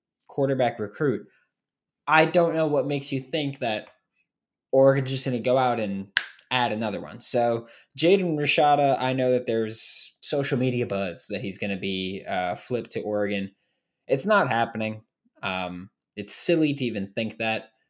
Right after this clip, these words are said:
No, Jaden Rashada's back. So the top of the class, the crown jewel of the class, your starting quarterback, your, your,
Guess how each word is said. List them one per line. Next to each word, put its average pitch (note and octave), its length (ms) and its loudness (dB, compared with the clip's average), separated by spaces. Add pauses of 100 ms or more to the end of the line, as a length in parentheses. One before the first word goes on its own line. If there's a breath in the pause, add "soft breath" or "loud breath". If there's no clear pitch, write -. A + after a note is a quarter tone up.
(100)
No, G2+ 200 -4
Jaden D#3 320 6
Rashada's C3 420 4
back. G2 320 2
So B2 140 0
the A2+ 100 -2
top C#3 320 0
of C3 60 0
the A#2 80 -2
class, A2+ 320 -2
the A#2 80 -2
crown C#3+ 420 2
jewel B2 220 0
of G2+ 100 -2
the A#2+ 60 -4
class, G2+ 400 -2
your G#2 100 -6
starting B2+ 340 0
quarterback, G#2+ 400 -2
your, A2 220 -4 (220)
your, G2+ 240 -4